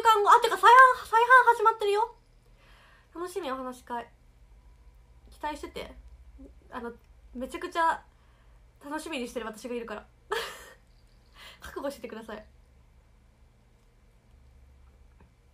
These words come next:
運動したらいいの？寝てる時は。うん、ホットアイマスクしても寝れない時はもう地獄。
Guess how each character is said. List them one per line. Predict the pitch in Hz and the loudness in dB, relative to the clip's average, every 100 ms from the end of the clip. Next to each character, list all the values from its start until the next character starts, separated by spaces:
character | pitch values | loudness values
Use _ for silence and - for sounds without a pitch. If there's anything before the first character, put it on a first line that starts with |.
| - - | -20 -8
運 | 339 427 | -6 -2
動 | 453 | -2
し | 466 | -2
た | - | -4
ら | 233 | -6
い | 208 | -12
い | |
の？ | 240 | -14
寝 | 247 | -16
て | 240 | -14
る | 233 240 | -16 -18
時 | 247 - | -20 -18
は。 | 226 - _ _ _ _ - - _ _ - _ _ _ _ _ _ _ _ _ _ _ 262 | -20 -20 _ _ _ _ -20 -20 _ _ -20 _ _ _ _ _ _ _ _ _ _ _ -20
う | |
ん、 | 247 | -18
ホ | 269 | -18
ッ | 277 | -10
ト | 381 | -4
ア | 392 | -2
イ | |
マ | 403 | -2
ス | 427 | -4
ク | - | -10
し | 277 | -14
て | 302 | -10
も | 233 | -8
寝 | 226 | -8
れ | 247 | -6
な | 269 | -8
い | 269 | -10
時 | 285 226 - _ _ _ _ | -12 -14 -16 _ _ _ _
は | 233 | -16
も | 214 220 | -14 -14
う | 208 208 _ | -16 -20 _
地 | 220 247 | -16 -10
獄。 | 269 269 262 | -10 -10 -14